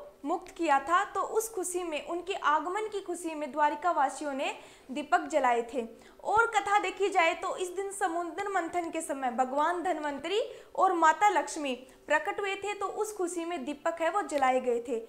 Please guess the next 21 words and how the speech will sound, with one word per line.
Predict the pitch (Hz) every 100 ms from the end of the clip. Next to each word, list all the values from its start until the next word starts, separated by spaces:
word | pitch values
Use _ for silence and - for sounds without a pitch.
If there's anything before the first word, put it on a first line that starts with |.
| - -
और | 294 -
इस | 453 466
दिन | 440 392
दीपदान | 311 370 330 403 415
की | 403
परंपरा | 427 349 330 339 349
को | 349 349
भी | 370
माना | 392 294 277 277
जाता | 262 254 262
है। | 277
ऐसे | - 269 339 453
माना | 427 427 427
जाता | 403 392 392
है | 403
कि | 392
जो | 392 381
दीपदान | 254 349 359 392 403
किया | 392 370
जाता | 339 320 -
है | 294 330